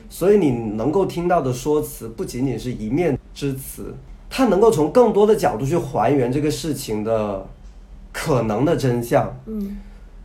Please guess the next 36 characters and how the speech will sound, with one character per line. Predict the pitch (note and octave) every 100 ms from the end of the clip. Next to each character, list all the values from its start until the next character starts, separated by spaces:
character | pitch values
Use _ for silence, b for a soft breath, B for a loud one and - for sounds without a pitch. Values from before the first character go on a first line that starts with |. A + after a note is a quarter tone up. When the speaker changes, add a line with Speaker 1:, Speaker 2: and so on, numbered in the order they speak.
| -
Speaker 1:
这， | - - G3+
这， | B3+
这 | G#3+ B3+
就 | B3
让 | A#3+ A#3
我 | E3+
想 | E3+ A2+ A2
到 | F3+
了 | D#3
我 | A#2
们 | A2 C3
现 | A3
在 | G#3+ G3
有 | G#2
的 | A#2+
时 | C3+
候 | C3 F3
你 | C#3
在 | G#2 D#3 D3+
网 | C#3+ B2+ -
络 | D3 D#3
也 | A#2 A2+
好， | A2+ D2
在 | - C#3 B2+
微 | B2 C#3+
博 | C3 A#2
也 | A2+
好， | A2+ A2 F#2+
你 | F#2
看 | - F#3+ F#3+
到 | D#3+
的 |
这 | C3+ C#3+
个 | D3
社 | C3 D3+
会 | C3+ D3+ A#2+ G2+